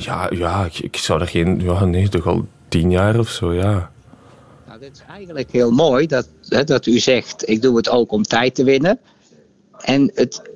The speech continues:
Speaker 2: kan dus zelfs ook een, een duurzame keuze zijn. En wat, wat we nu aan het doen zijn met z'n drie is eigenlijk heel mooi. Het aan de kaak stellen van, van een problematiek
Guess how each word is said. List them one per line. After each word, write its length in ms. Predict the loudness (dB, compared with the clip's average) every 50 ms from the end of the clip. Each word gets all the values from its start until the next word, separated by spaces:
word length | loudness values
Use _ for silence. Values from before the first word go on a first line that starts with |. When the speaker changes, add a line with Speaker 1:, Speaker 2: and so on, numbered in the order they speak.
| -20 -10 -6
Speaker 2:
kan 200 | -4 -2 0 2
dus 140 | 0 2
zelfs 320 | 2 2 0 0 -2 -2 0
ook 280 | 0 0 0 0 0 0
een, 180 | 0 2 2
een 100 | 2 2
duurzame 560 | 4 4 2 2 2 0 0 0 0 0 0 0
keuze 400 | 0 0 2 2 0 0 -2 -2
zijn. 460 | 0 0 0 2 2 2 2 0 0
En 100 | 0 0 0
wat, 180 | 0 0 -2
wat 200 | -2 -4 -2 -2
we 60 | 0
nu 180 | 2 2 2 2
aan 100 | 2 -2
het 80 | 0 2
doen 180 | 2 2 2 2
zijn 200 | 0 0 0 -2
met 160 | -4 -4 -4
z'n 120 | -6 -6
drie 220 | -6 -2 0 0 0
is 120 | 0 -2
eigenlijk 480 | -2 -2 -2 -2 0 0 -2 -2 0 0
heel 180 | 0 0 2 2
mooi. 400 | 2 2 2 2 2 0 -2 -6 -14 -20 -20 -20 -20 -20 -20 -20 -12 -4
Het 220 | -4 -4 -4 -2
aan 220 | -4 -4 -2 0 0
de 120 | 0 0 -2 -4 -4
kaak 320 | -2 0 0 -2 -2 -4
stellen 680 | -8 -8 -4 -2 0 0 2 2 2 2 0 -2 -8 -14 _
van, 480 | -6 -2 0 0 2 2 2 0 0 -4 -10
van 240 | -6 -2 0 2 2
een 80 | 2
problematiek 880 | 0 0 0 0 2 2 2 2 2 2 0 2 2 0 0 -2 -6 -16